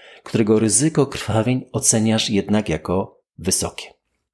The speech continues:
W miesiącu poprzedzającym zawał wystąpiło krwawienie z przewodu pokarmowego z górnego odcinka.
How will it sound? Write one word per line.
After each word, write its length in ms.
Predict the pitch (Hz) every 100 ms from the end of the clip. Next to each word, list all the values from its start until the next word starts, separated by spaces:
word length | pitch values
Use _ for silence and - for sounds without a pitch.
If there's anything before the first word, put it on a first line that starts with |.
| _ _ _ _ _ - - - - - - _ _ _ -
W 40 | 107
miesiącu 500 | 101 - 180 196 113
poprzedzającym 720 | 107 107 90 92 113 107 87
zawał 460 | 78 - 101 160
wystąpiło 480 | 185 180 165 156 147
krwawienie 400 | 147 - 110 120
z 60 | 120
przewodu 340 | 117 104 -
pokarmowego 560 | 101 - 90 82 67 82
z 60 |
górnego 400 | - 98 92 80
odcinka. 580 | 65 - - - - -